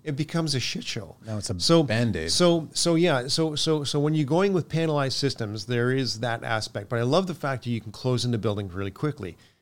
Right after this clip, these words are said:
Speaker 1: Having said that, I mean, you tell me, what's the fastest you ever see, you, you've ever seen a house be, uh, framed and closed in with plywood, uh, plywood?
Speaker 2: A custom house?
Speaker 1: Yeah.
Speaker 2: Custom house, you easily, like, five, six months.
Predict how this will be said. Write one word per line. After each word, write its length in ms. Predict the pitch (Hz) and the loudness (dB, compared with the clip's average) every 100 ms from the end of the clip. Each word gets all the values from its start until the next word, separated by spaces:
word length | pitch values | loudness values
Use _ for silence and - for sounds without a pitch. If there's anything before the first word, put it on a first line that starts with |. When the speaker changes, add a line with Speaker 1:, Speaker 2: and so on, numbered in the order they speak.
| _ | _
Speaker 1:
Having 340 | 123 131 147 | -2 0 0
said 280 | - 190 160 | 0 0 2
that, 200 | 110 110 127 - _ _ 151 | 0 0 -6 -20 _ _ 0
I 80 | 147 | 4
mean, 260 | 139 - - _ | 4 0 -14 _
you 160 | 151 214 | -6 -4
tell 240 | - 202 | 2 2
me, 120 | 165 123 | 4 2
what's 260 | 147 - | 2 0
the 120 | - | -4
fastest 560 | - 156 143 - 127 - | -2 0 0 0 -4 0
you 100 | 139 | 2
ever 180 | 123 127 | 2 0
see, 560 | - 131 123 120 120 117 | 0 4 4 4 2 -2
you, 200 | 135 143 | -4 -2
you've 260 | 143 123 | 2 4
ever 200 | 127 123 | 4 4
seen 280 | 117 135 123 | 2 2 2
a 40 | 110 | 2
house 460 | 113 117 - - - - _ _ | 2 2 2 -2 -8 -20 _ _
be, 480 | 127 123 120 120 123 - | 8 10 10 6 4 0
uh, 100 | 110 | -2
framed 520 | - 131 135 156 127 | 2 2 4 4 2
and 160 | 127 110 | 0 0
closed 360 | - 127 101 | 4 4 6
in 300 | 120 113 117 120 | 4 4 2 2
with 380 | 110 - - - | 2 2 -10 0
plywood, 500 | 131 123 117 110 104 _ _ _ 113 | 4 6 6 4 -2 _ _ _ 0
uh, 380 | 110 104 104 - - _ _ _ _ | 2 4 2 -2 -16 _ _ _ _
plywood? 260 | - 127 139 | 2 4 4
Speaker 2:
A 20 | |
custom 280 | 117 113 143 | 2 4 6
house? 400 | 147 165 - - 170 | 8 8 4 -2 2
Speaker 1:
Yeah. 160 | 110 - _ _ _ _ | 2 0 _ _ _ _
Speaker 2:
Custom 360 | - 131 - 160 | 2 2 4 4
house, 380 | 165 190 226 - | 4 4 2 -2
you 80 | 104 107 | 2 4
easily, 480 | 117 117 117 120 | 4 4 4 6
like, 180 | 117 110 | 6 4
five, 280 | - 113 113 | 4 4 4
six 200 | 120 - | -2 -2
months. 380 | 135 143 - | -2 -2 -8